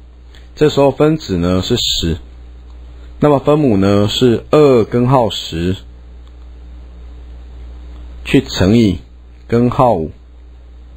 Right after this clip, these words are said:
好，那么十去除以二啊，这是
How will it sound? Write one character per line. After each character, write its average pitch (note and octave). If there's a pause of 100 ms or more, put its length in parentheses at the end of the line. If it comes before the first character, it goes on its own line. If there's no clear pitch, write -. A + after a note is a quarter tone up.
(880)
好， F3+ (540)
那 D#3+
么 D3+
十 A#2+
去 C#3
除 B2+
以 A2
二 A#2
啊， F2
这 -
是 -